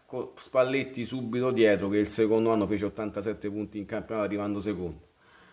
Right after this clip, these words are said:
Questa, ragazzi, è la mia squadra dei sogni della Roma dell'era pallotta. Fatemi sapere cosa ne pensate, iscrivetevi al canale, tanti like e ci sentiamo domani, perché invece faremo il flop dell'era pallotta e ci divertiremo veramente tanto.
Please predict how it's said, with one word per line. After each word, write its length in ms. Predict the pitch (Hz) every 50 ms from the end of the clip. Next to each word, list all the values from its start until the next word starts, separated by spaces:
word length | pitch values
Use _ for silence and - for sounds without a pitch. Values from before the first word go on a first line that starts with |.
| _ _ _ _ _ _ _ _ _ _ _ _ _ _ _ _ _ 196
Questa, 320 | 208 190 196 190 160 156
ragazzi, 800 | 156 160 160 170 165 160 160 - - - 143 139 139 - - -
è 340 | _ - 156 156 147 - - -
la 140 | 123 135 135
mia 160 | 143 143 135
squadra 320 | 135 - - 151 139 139
dei 160 | 127 135 135 120
sogni 200 | 139 139 139 127
della 180 | 127 127 127
Roma 200 | 131 135 131 123
dell'era 300 | 117 123 127 131 131 139
pallotta. 640 | 127 170 175 180 190 180 151 123 - - 113 78 -
Fatemi 400 | - - 139 131 127 131 131 127
sapere 320 | 127 131 127 135 131 127
cosa 180 | 127 131 127 135
ne 100 | 139 151
pensate, 440 | 160 170 175 175 - 185 160 131 120
iscrivetevi 480 | 117 - - 135 131 139 135 135 139
al 100 | 139 139
canale, 400 | 139 - 165 170 165 151 135 127
tanti 320 | 127 139 143 143 143 160 180
like 720 | 185 185 170 147 127 117 - - - 117 107 95 - - - _ _ _
e 240 | - 175 160 139 139
ci 140 | - 143
sentiamo 400 | 135 156 156 156 - 180 170 170
domani, 320 | 175 185 185 175 160 143 139
perché 260 | 139 135 135 - 143
invece 360 | 143 156 160 165 143 139 139
faremo 580 | 139 143 139 143 143 135 135 131 127 - - - -
il 200 | 170 175 170 156
flop 680 | - - - 165 175 170 143 117 - - - - 107
dell'era 580 | - 85 110 117 117 117 117 120 120 110 104 -
pallotta 720 | - - - 147 151 147 135 123 110 104 - - - 98 -
e 160 | - 113 113
ci 180 | - - -
divertiremo 640 | 120 120 120 123 120 117 120 - 123 123 123 113 113
veramente 560 | 113 110 110 117 117 117 117 110 - 107 104
tanto. 380 | 92 92 87 80 73 - -